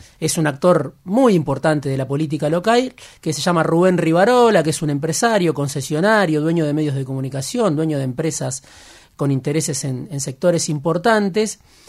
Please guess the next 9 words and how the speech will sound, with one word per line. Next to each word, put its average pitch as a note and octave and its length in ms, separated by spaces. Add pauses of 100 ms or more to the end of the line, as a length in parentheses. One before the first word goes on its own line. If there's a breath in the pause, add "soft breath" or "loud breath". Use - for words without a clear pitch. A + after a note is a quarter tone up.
(640 loud breath)
¿Y A#3+ 280 (300)
por G#3 220
qué D4+ 120
vos D4+ 180
te B3 100
opusiste F#3+ 560
a F3 40
esa D#3+ 180
reforma G3+ 760